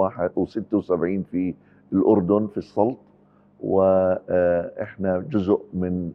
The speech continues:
المكون الأسقفي العالمي اللي بيرأسه كمتقدم بين رؤساء الكنائس رئيس أساقفة كانتربري، واللي فيها واحد وأربعين رئيس أسقف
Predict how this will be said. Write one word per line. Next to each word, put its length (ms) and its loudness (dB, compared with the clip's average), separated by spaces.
المكون 1160 2
الأسقفي 560 0
العالمي 680 2
اللي 640 2
بيرأسه 920 0
كمتقدم 1300 0
بين 200 2
رؤساء 480 0
الكنائس 640 -4
رئيس 240 -4
أساقفة 480 -4
كانتربري، 600 2
واللي 400 2
فيها 360 0
واحد 420 0
وأربعين 540 0
رئيس 380 -6
أسقف 340 -12